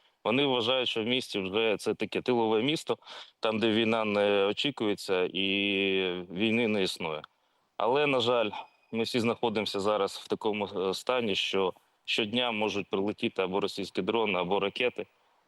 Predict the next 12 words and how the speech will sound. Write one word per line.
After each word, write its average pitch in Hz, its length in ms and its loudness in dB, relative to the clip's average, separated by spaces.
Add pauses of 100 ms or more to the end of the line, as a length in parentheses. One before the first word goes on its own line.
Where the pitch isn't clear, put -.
(120)
А 92 1120 0 (400)
місто 127 340 -2
навіть 117 320 0
зараз 123 320 0
не 113 100 -2
має 120 220 0
програми 113 720 -2 (380)
швидкого 117 580 0
реагування 110 720 0
на 101 140 -2
терористичні 104 720 -2
атаки. - 460 -4